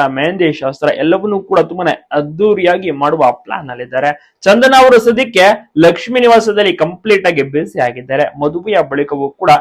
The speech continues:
ನಟನೆಯನ್ನ ಮುಂದುವರಿಸ್ತಾರಂತೆ. ಜಾನ್ವಿ ಪಾತ್ರ ಇವರಿಗೆ ನೆಕ್ಸ್ಟ್ ಲೆವೆಲ್ ಹೆಸರು ತಂದುಕೊಟ್ಟಿದೆ.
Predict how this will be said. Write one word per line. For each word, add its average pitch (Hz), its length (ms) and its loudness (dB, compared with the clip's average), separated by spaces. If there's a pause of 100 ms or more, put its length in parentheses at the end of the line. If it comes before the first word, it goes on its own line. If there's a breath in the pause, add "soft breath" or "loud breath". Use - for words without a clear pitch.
(120)
ನಟನೆಯನ್ನ 170 560 -2
ಮುಂದುವರಿಸ್ತಾರಂತೆ. 131 1400 -6
ಜಾನ್ವಿ 233 420 4
ಪಾತ್ರ 202 300 2
ಇವರಿಗೆ 185 420 2
ನೆಕ್ಸ್ಟ್ 156 400 -6
ಲೆವೆಲ್ 156 380 2
ಹೆಸರು 156 260 -2
ತಂದುಕೊಟ್ಟಿದೆ. 139 540 -10